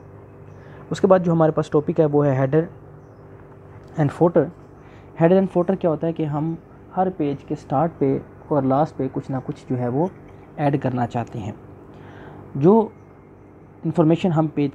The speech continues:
के स्टार्ट में ऐड करते हैं उसको हेडर कहा जाता है, और जो इन्फॉर्मेशन या पेज नंबर जो हम पेज के आखिर में एंटर करते हैं या डिस्प्ले करते हैं अपने डॉक्यूमेंट के, वो फुटर कहलाता है। Header and footers are important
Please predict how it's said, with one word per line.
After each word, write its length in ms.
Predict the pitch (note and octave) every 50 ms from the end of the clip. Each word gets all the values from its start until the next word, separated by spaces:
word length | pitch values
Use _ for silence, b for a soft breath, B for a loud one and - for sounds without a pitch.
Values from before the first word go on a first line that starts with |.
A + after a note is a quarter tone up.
| -
के 160 | D3+ D3+ D3 - - - -
स्टार्ट 400 | - - - - D3 E3 F#3+ F#3+
में 120 | A3 F#3+ D3+
ऐड 160 | C#3 C3 -
करते 320 | - - C3 - - E3+
हैं 180 | D3+ C3 C3 C3
उसको 320 | - C#3+ - - - C#3+
हेडर 260 | A#2 A#2+ A#2 A#2+ D3+
कहा 220 | D#3 - D3+ E3+ E3+
जाता 260 | D#3+ D#3 C#3+ - D3+
है, 120 | C#3+ D3
और 220 | - - - D#3 C#3
जो 320 | C3 C3 - D#3+ F3+ F#3+ E3
इन्फॉर्मेशन 680 | D3 - - C#3 C3 C3+ B2+ - - C#3+ D3 D3 B2 - - - - D3
या 120 | C3+ C3+
पेज 300 | C3 - D#3 E3 F3 - E3
नंबर 280 | C#3+ C3 B2+ C3+ C#3
जो 180 | C#3+ C#3+ C#3 B2+
हम 220 | B2+ B2+ B2+ - - B B B B B B B B -
पेज 220 | - D3+ D3+ D3 -
के 100 | - -
आखिर 340 | - B2 A2 - - A3 A3+
में 200 | G3 C3+ C3 - -
एंटर 200 | D3+ C3+ - D3+
करते 300 | C#3 - B2+ - - F3+
हैं 200 | E3+ C#3 C3+ C3 C3+ C3
या 260 | B2+ B2+ B2+ B2+ C3 B B B B B -
डिस्प्ले 320 | C3+ C#3+ D3 - - G#3+ G3+
करते 260 | - C#3 A#2+ - C3
हैं 80 | B2+ -
अपने 120 | - B2+
डॉक्यूमेंट 400 | A2 C#3 C#3 - F#3 F3+ D3 B2+
के, 220 | - B2+ B2+ D#3 F#3+ - - - - - - - -
वो 260 | C3+ C#3+ D#3+ G3+ F#3 - -
फुटर 220 | D#3+ D3+ - B2
कहलाता 360 | G#2+ A#2+ G#2+ G#2 G#2 - C3+
है। 120 | A2+ C3+ - - - - - - - - - - - - - - - - - - - - B B B B B B B -
Header 200 | D#3+ E3+ G#3 G#3+ G#3+ G#3 - - - - -
and 100 | D3 C#3
footers 340 | - E3+ F3 F#3 G3 G3 - -
are 140 | D3 C#3 C3+
important 500 | C3+ C3 - E3 E3+ F#3 F#3 F3 - -